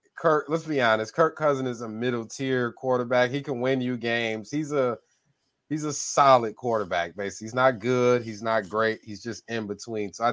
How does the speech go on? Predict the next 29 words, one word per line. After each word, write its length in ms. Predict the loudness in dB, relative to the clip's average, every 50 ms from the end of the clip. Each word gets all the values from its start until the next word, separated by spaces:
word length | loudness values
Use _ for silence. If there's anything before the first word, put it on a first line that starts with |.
| -2 -4
think 240 | -6 -6 -6 -8 _ -8
it 80 | -6
was 160 | -6 -6 -6
a 80 | -8 -8
stab 500 | -10 -8 -2 2 6 6 6 6 6 2 -2
at 260 | -6 -6 -6 -6 -8 -4
Dak 360 | -2 0 0 -2 -2 -8 -12
saying, 320 | -12 -8 -6 -4 -4 -6 -6 _ _ _ _ -6
"You're 140 | -4 -4
just 220 | -4 -4 -4 -2 -2
the 180 | 0 2 4
average 420 | 6 6 6 4 2 -4 -10 -6 -2
guy. 260 | 0 4 4 4 4
You 80 | 2 0
don't 220 | -2 -6 -6 -8
deserve 420 | -12 -8 -4 -2 -2 -2 -2 -4 -6
this 160 | -12 -14 -8
much 240 | -8 -8 -8 -8 -10
money." 260 | -10 -10 -8 -8 -8 -6
But 200 | -4 -4 -4 -6 _ _ _ -20 _ _ -2
I 80 | -2 2
think 260 | 4 4 4 4 6
Dak's 260 | 6 6 6 6 4
got 160 | 4 4 4 4
a 40 |
chip 320 | 4 2 0 0 0 2 2
on 120 | 4 4
his 160 | 4 2 2
shoulder. 520 | 2 4 4 6 6 6 4 4 2 0